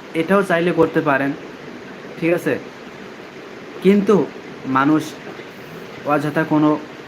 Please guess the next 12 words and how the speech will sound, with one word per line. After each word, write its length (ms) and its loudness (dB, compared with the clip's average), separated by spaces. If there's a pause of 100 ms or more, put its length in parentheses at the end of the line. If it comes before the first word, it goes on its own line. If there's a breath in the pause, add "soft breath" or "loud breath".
(120)
ভিডিও 260 2
বানাবেন 420 0
না। 160 -6 (1400)
দেখুন, 400 4
আমরা 460 4 (840)
একদিন 360 2
কিন্তু 440 4 (640)
না 180 2
ফিরার 320 2
দেশে 300 -2
চলে 220 4
যাব। 260 0